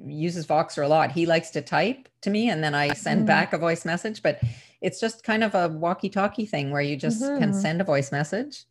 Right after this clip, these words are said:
Speaker 1: of any length. You can talk for fifteen minutes if you want. And so we, we'll do this full day of coaching where we don't,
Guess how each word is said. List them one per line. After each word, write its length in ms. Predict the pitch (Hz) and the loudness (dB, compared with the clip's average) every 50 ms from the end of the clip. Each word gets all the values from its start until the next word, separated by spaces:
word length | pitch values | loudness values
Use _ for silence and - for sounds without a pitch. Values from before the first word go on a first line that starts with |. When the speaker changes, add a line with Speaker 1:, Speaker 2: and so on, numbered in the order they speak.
| _ | _
Speaker 1:
of 140 | - 160 - - - | -4 -4 -4 -4 -2
any 280 | 160 180 196 233 269 | 0 2 4 4 4
length. 380 | 247 185 185 208 214 190 - - | 4 4 4 4 2 0 -2 -4
You 100 | 151 147 | -4 -4
can 200 | - - 160 151 | -2 -4 -4 -4
talk 280 | - - 156 165 170 - | -4 -4 -4 -4 -4 -2
for 100 | - 156 | -4 -4
fifteen 380 | 147 - 160 156 - 160 151 143 | -2 -2 -4 -4 -4 -6 -4 -4
minutes 300 | 143 160 180 185 - - | -2 -2 -4 -4 -6 -8
if 140 | 127 127 - | -10 -8 -8
you 60 | 131 | -6
want. 200 | 131 135 139 131 - _ _ _ _ _ _ _ _ _ _ _ _ _ _ _ _ _ | -6 -6 -6 -8 -14 _ _ _ _ _ _ _ _ _ _ _ _ _ _ _ _ _
And 340 | 185 175 170 170 170 170 - | 0 0 2 0 0 -2 -2
so 380 | - - 190 190 185 185 185 | 2 4 4 6 6 4 2
we, 480 | 185 - 180 202 196 190 190 190 - - - | 2 2 0 2 2 2 0 -2 -4 -8 -10
we'll 300 | 165 180 190 196 196 190 | -6 -2 0 2 2 2
do 240 | 180 185 208 208 208 | 0 0 0 2 2
this 360 | 202 196 190 - - - - - | 2 0 -2 -4 -8 -12 -16 -14
full 200 | - - 196 190 | -2 0 0 2
day 140 | 180 196 190 | 4 4 4
of 120 | 190 190 - | 2 2 0
coaching 680 | - 220 277 294 - - 240 185 139 135 147 147 135 | 0 0 0 0 0 -2 -2 -2 -2 -4 -6 -6 -4
where 400 | 151 165 160 160 160 160 156 156 | -2 0 2 2 2 0 0 -2
we 140 | 156 165 170 | -2 -2 0
don't, 280 | 160 175 170 175 175 | 0 0 -2 -2 -4